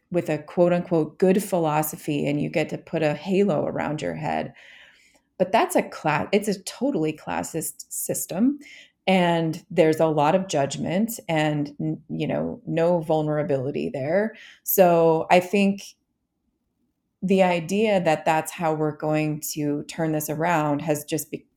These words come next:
I mean, I've just started to see it for as ridiculous as it actually is. And that right now, the, the effort is going to be throwing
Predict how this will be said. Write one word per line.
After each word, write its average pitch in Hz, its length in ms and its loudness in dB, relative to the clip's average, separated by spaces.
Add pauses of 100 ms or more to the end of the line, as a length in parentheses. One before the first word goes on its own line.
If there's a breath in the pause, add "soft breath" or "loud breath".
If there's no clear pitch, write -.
I - 160 -6
mean, 151 140 -2
I've 143 120 -2
just 151 160 -4
started 143 300 0
to 135 100 -4
see 190 200 -2
it 143 220 -4
for 139 160 -6
as 135 340 -8
ridiculous 143 640 -6
as 135 140 -6
it - 160 -10 (140)
actually 131 600 -8
is. 185 320 -2
And 139 140 -4
that 131 200 -4 (720 loud breath)
right 156 200 2
now, 160 600 2 (480)
the, 175 340 0
the 170 240 0
effort 196 340 4
is 151 140 0
going 151 320 -2
to 160 140 -6
be 151 540 -4 (1160)
throwing 180 840 2